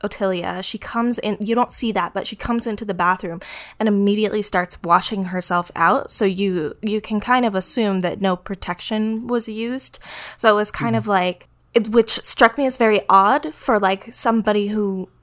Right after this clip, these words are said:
Speaker 1: provides abortions to do, to be that careless about, um,
Speaker 2: Mm-hmm.
Speaker 1: like, ejaculation, basically. Um, yeah, it was like the whole scene is generally very uncomfortable, and, like, you're kind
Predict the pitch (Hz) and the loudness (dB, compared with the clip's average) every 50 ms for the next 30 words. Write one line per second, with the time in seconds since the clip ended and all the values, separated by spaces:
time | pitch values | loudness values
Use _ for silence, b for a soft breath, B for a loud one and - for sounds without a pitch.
0 | _ - - - 240 185 196 180 170 185 190 190 185 - - 196 175 - 175 180 | _ -10 -4 -2 -2 0 2 0 2 0 -2 -2 -4 -2 -2 -2 -2 -4 -6 -6
1 | 190 - - 269 269 277 269 262 - - - - 285 226 - 269 285 294 302 302 | -6 -6 -6 -6 -6 -6 -4 -4 -4 -4 -2 -4 -4 -4 -2 -2 -2 0 0 -2
2 | 294 - 220 202 185 190 190 185 175 175 175 - - - - - 180 180 185 196 | -2 -2 -4 -2 -2 -2 0 0 0 0 0 -2 -8 -14 -8 -4 -4 -4 -2 0
3 | 233 269 294 285 - - - - - - - 269 262 285 277 285 294 294 285 262 | 0 0 0 0 -2 -2 -4 -4 -6 -4 -4 -2 2 2 2 4 4 2 2 0
4 | - _ _ _ _ _ _ _ - 233 240 240 233 226 240 233 277 - 143 262 | -4 _ _ _ _ _ _ _ -2 0 2 2 2 2 0 0 -2 -2 -2 -2
5 | 254 226 208 - - - 247 233 269 247 254 269 277 269 269 262 - 285 269 269 | -2 -2 -4 -8 -8 -8 -4 -2 0 -2 0 0 0 0 0 0 -2 -4 -6 -4
6 | 262 269 262 262 - 277 - - 285 285 294 294 294 B B B B B B B | -2 -2 -2 -2 -4 -6 -4 -2 -2 0 0 -2 -4 B B B B B B B
7 | B B B B B B B B _ _ 220 214 196 185 180 180 175 175 175 202 | B B B B B B B B _ _ 4 4 6 6 4 4 2 0 -4 -6
8 | 196 190 - - - 233 202 165 170 - - 214 233 269 - 339 339 330 330 - | -8 -10 -12 -4 4 6 6 6 6 4 4 4 4 4 6 6 6 4 4 2
9 | - 247 247 226 - - 254 269 285 294 311 302 - - 269 226 202 202 196 196 | -2 -2 -2 0 2 4 6 8 8 8 8 6 4 2 2 2 2 4 2 0
10 | 190 - - 202 196 196 202 208 208 208 208 202 190 185 185 180 180 180 180 180 | -2 -2 0 0 2 2 2 0 0 0 0 0 0 0 2 2 2 0 0 0
11 | 180 185 175 - - 196 190 180 - - 180 180 - - 196 180 185 180 180 175 | 0 -2 -2 -4 -2 -4 -4 -2 -2 -4 -4 -4 -4 -4 -2 0 2 2 2 2
12 | 175 - - 214 208 202 196 196 196 196 B B B B B B - 226 208 240 | 2 2 2 2 2 4 2 2 2 0 B B B B B B -6 0 4 8
13 | 262 294 339 392 - - - 403 415 | 8 8 8 8 4 2 2 4 4